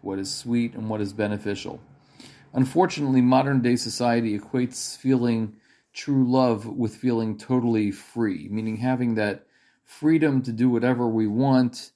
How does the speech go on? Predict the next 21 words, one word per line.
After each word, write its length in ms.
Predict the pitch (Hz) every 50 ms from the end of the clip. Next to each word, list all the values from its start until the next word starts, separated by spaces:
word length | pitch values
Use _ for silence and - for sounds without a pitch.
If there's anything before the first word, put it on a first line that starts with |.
| _ _ _ _ _ _ _ _ _ -
What 200 | 120 120 117 -
they 100 | 131 120
don't 280 | 120 143 151 165 165
understand 520 | 156 139 123 120 - - - 151 151 143 127
is 120 | 113 -
that 180 | 120 110 104 -
total 360 | - - 147 151 151 143 131
freedom 600 | - - - 135 147 156 135 113 104 107 104 104
to 80 | - 113
do 160 | 110 127 131
whatever 320 | 131 131 123 127 120 123
you 160 | 113 113 107 104
want 500 | 113 123 139 131 113 104 - - - _ _ _ _ _ _ _ _
and 420 | - 104 107 107 107 107 107 - -
whenever 520 | - 104 117 135 151 151 139 123 107 107
you 200 | 104 104 101 101
want 400 | 98 98 101 101 101 104 107 107
is 200 | 101 - 110 104
a 60 | 113 110
life 480 | 117 123 123 123 131 127 131 - - -
of 420 | - 113 110 107 104 101 101 104